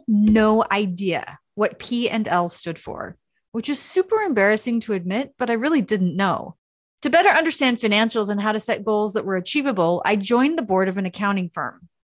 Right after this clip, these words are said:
Now, let me tell you, being on the board of an accounting firm leads to some really dull board meetings. But I made a commitment to myself that I would learn as much as I could. For the first year, I took notes furiously about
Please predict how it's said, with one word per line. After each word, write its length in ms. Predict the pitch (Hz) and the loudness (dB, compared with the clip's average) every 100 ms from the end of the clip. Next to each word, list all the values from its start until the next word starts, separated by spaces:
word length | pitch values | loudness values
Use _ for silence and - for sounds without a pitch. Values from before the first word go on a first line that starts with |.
| _ _ | _ _
Now, 80 | 208 | 0
let 100 | 208 | 4
me 40 | 214 | 4
tell 200 | 180 92 | 2 -2
you, 220 | 98 170 _ _ _ _ | -4 -10 _ _ _ _
being 200 | - 285 | 2 6
on 100 | 359 | 6
the 80 | 330 | 6
board 240 | 196 190 208 | 6 6 6
of 80 | |
an 100 | 196 | 4
accounting 380 | 175 160 175 202 | 0 0 2 2
firm 280 | 196 240 233 | 2 2 4
leads 360 | 214 202 - - | 2 0 -4 -8
to 140 | - | -8
some 400 | 190 - 226 214 | -6 -2 0 0
really 540 | 226 254 254 254 233 185 - | 4 4 6 6 4 -2 0
dull 360 | 190 180 175 | 4 4 4
board 440 | 165 175 165 160 151 | 2 0 2 2 0
meetings. 640 | 147 101 104 - - - _ _ _ _ - | -4 -4 -6 -8 -10 -14 _ _ _ _ -2
But 100 | 226 | 2
I 80 | |
made 280 | 240 240 262 | 4 4 4
a 40 | 339 | 2
commitment 440 | 359 285 254 247 | 0 -2 -2 -4
to 100 | - | -4
myself 460 | 233 220 202 185 185 | -4 -2 0 0 0
that 100 | 190 | -2
I 80 | |
would 200 | 185 190 | -2 -2
learn 280 | 185 208 226 | -2 0 2
as 140 | 233 208 | 0 -2
much 200 | 190 185 | -4 -4
as 100 | 175 | -4
I 120 | 175 | -4
could. 440 | - 175 - 175 - _ _ _ _ | -4 -6 -6 -10 -14 _ _ _ _
For 140 | - 269 | -4 0
the 120 | 254 | 0
first 420 | - 359 415 - | 0 4 4 4
year, 140 | 220 | 4
I 100 | 208 | 4
took 300 | 220 - 339 | 2 -2 -4
notes 400 | 262 240 233 220 - | -2 0 0 0 -8
furiously 580 | 269 262 233 196 - 190 | -2 2 2 2 -2 0
about 260 | 185 185 | 0 0